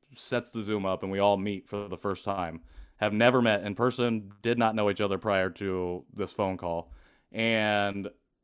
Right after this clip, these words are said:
it was really weird and awkward. I don't think at, at any of us walked away from there thinking that this show was gonna come into existence. And, you know, we set up another time and just slowly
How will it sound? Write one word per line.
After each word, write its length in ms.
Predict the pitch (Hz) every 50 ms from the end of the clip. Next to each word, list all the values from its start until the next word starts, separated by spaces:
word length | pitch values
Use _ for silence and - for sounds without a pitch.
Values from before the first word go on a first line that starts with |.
| _ _ -
it 140 | 123 143 147
was 160 | 147 143 123
really 400 | 104 101 107 110 117 131 131 123
weird 340 | 110 104 104 110 123 127 123
and 140 | 117 98
awkward. 460 | 95 95 95 - - 135 139 143 147 - _ -
I 120 | - 110
don't 440 | 113 104 95 - 117 117 120 131 131
think 380 | - - 123 120 120 120 123 - -
at, 240 | 120 113 113 - - _ -
at 200 | 113 107 110 - -
any 200 | 127 143 147 143
of 80 | 131 120
us 140 | 107 -
walked 200 | - 117 113 104
away 200 | - 104 107 104 101
from 120 | - 101
there 140 | 101 98 95
thinking 300 | 92 110 107 95 98 98
that 140 | 98 95 -
this 140 | 104 101 92
show 200 | - - 98 92
was 160 | 90 90 85
gonna 220 | 90 98 92 90 -
come 180 | - 101 95
into 240 | 90 82 92 95 90
existence. 480 | 85 82 90 90 - - 80 82 - - _ _ _ _ _ _ _ _ _ -
And, 800 | 117 117 117 113 113 110 110 107 107 107 107 104 104 104 110 104 - _ _ _ _ _ _ _ _ _ _ 117
you 80 | 113
know, 200 | 107 110 117 123 135
we 340 | 127 120 120 117 113 110
set 260 | 104 - - 117 113 117
up 100 | 117 120
another 280 | 117 120 120 120 113
time 380 | 107 113 113 117 123 127 127 123
and 220 | 110 107 107 104 95
just 420 | 110 110 107 104 - - - -
slowly 720 | - 104 104 104 107 113 123 127 131 135 135 139 143 143